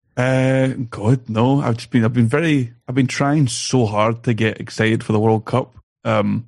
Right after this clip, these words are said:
and now it's on, you know, I'm, I'm quite, I'm, all the games are coming thick and fast, four games today, that kind of thing.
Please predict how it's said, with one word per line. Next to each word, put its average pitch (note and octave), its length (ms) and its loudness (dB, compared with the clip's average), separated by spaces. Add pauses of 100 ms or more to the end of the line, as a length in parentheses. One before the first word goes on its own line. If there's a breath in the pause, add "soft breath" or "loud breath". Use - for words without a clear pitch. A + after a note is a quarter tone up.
(440)
and A#2+ 120 4
now C#3 140 4
it's - 300 -2
on, C3+ 360 2
you E3 100 0
know, B2+ 100 4
I'm, A#2 200 2
I'm A2+ 140 0
quite, A#2 300 -2 (580)
I'm, A#2+ 220 0
all B2 160 2
the A#2 80 0
games A#2 260 2
are A#2+ 60 2
coming A2+ 220 -2
thick A2+ 180 -2
and A2+ 100 -2
fast, A#2+ 400 -2
four B2 280 0
games A2+ 340 0
today, A#2+ 220 2
that A#2 180 0
kind B2 140 0
of - 60 -8
thing. B2 220 -4